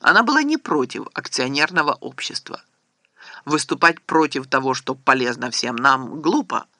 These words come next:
Но Марьева хотела проделать важную подготовительную работу. Провести полную финансовую проверку,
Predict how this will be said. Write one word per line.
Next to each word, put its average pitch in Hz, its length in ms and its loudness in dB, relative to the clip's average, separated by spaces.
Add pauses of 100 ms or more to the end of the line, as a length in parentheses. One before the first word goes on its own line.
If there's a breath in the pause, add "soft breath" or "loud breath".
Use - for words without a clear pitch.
(760)
Но 123 160 -2
Марьева 117 560 0
хотела 135 380 0
проделать 127 600 0
важную 139 460 0
подготовительную 143 960 -2
работу. 123 440 -6 (1080 loud breath)
Провести 180 420 2
полную 190 440 -2
финансовую 143 600 0
проверку, 120 680 -2